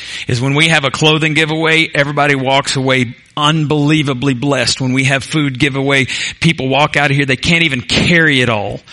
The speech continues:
because we're so generous. When we go to Haiti, we take enough money to not just do one house, we do two or three houses, maybe a whole neighborhood someday. Wouldn't it be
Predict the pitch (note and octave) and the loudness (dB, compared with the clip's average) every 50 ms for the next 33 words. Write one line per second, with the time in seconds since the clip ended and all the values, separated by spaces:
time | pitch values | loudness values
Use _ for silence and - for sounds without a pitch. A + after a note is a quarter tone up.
0 | - - - - - - - C3+ C3+ - D#3 C#3 C3 G#2+ C3+ C3 - - D3+ C3+ | -18 -18 -16 -16 -18 -10 -6 -4 0 2 2 0 2 0 -2 0 0 0 0 0
1 | C3 A#2+ G#2+ B2 B2+ B2+ B2 A2+ A2 A#2+ - C#3+ C#3 C#3 C3+ C3 B2+ C#3 C#3+ D3+ | 0 0 0 0 0 0 0 -2 -4 -4 -2 -2 0 0 0 0 2 2 2 2
2 | C3+ A#2 - D#3+ D#3+ D#3+ D#3 C#3 A#2+ - - - - - C#3 D#3+ D3+ - F3+ D#3 | 2 2 2 2 0 0 0 -2 -4 -4 -6 -10 -6 -2 -2 -2 0 2 0 2
3 | D#3 D#3+ D3+ D3 C#3 B2 - C#3+ C#3+ C#3+ C#3+ C#3+ C#3+ C3 A#2+ A2 - - - - | 2 0 0 0 0 0 0 0 0 2 2 2 2 2 0 -2 -2 -6 -8 -2
4 | - D3 D#3 E3 D#3 C#3 D3 B2+ A#2+ D3 D#3 C#3 C#3 D3 D#3+ D#3 D3+ C3+ D#3 D3+ | 0 0 0 0 0 -2 -2 0 0 0 0 0 2 2 2 2 2 0 0 0
5 | D3 - - D#3+ D#3+ D3 C#3 C3+ - E3 D#3+ D3+ D3 - D#3 D#3 D3 D3+ D#3+ D3+ | 0 0 -2 -2 0 0 -2 -2 0 0 2 2 0 0 2 2 2 4 2 2
6 | D#3 C#3+ D3+ C3+ E3 E3+ E3+ D3+ C3+ B2 A2+ - D3 D#3+ D#3+ D#3+ D3+ D3+ D3+ D#3 | 2 0 -2 0 0 0 0 2 2 0 0 0 0 0 0 2 2 2 2 2
7 | D#3 D3 C3 C3+ A#2+ A#2+ C3 A#2+ A2+ A2 - - C#3 A#2+ B2 B2 C3 A#2+ G#2 D2+ | 2 2 2 2 2 2 0 0 -2 -2 0 0 0 0 0 0 0 -2 -2 -2
8 | A2 G#2+ - - - - - - - C3+ D3+ D3+ D#3+ D3+ B2+ C#3+ C#3+ - | -6 -8 -10 -14 -14 -14 -14 -10 -2 0 0 2 2 0 0 0 -2 -2